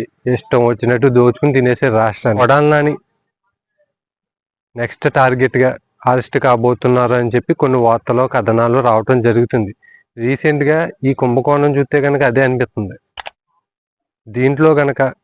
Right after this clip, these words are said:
లోతుగా దర్యాప్తు చేస్తే ఇంకెన్ని బయటకు వస్తాయో, అసలు ఏం జరిగింది అన్న విషయాన్ని మీ ముందు పెడతాం. యాక్చువల్‌గా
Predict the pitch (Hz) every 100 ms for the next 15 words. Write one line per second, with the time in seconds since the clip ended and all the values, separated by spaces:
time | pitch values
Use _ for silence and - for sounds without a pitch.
0 | _ 135 117 127 147 143 151 160 131 131
1 | 135 139 - 127 127 - 120 120 - _
2 | _ _ _ 127 117 131 135 131 123 120
3 | 113 117 104 - - 104 123 117 135 147
4 | 147 139 147 147 139 131 127 143 143 151
5 | 135 131 123 117 104 110 - _ _ _
6 | _ _ _ _ _ _ _ _ _ _
7 | - 131 - 135 143